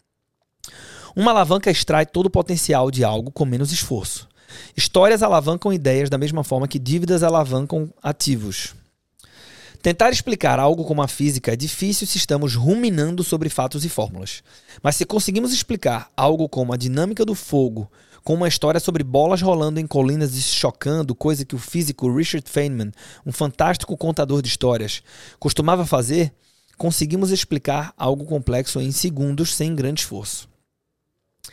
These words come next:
As histórias fazem mais do que persuadir os outros. Também podem ajudá-lo pessoalmente.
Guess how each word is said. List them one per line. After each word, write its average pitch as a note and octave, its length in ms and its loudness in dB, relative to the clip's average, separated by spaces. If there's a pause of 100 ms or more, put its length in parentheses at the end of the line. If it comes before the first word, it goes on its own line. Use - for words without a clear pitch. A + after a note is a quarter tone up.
(320)
As C#3 160 0
histórias E3 540 2
fazem D3 520 0
mais C3 400 -2
do D#3+ 120 -2
que D#3 120 -2
persuadir C#3+ 680 -2
os A#2+ 100 -2
outros. G2 500 -8 (380)
Também C#3+ 240 0
podem D#3 380 0
ajudá-lo C3+ 580 -2
pessoalmente. B2+ 840 -4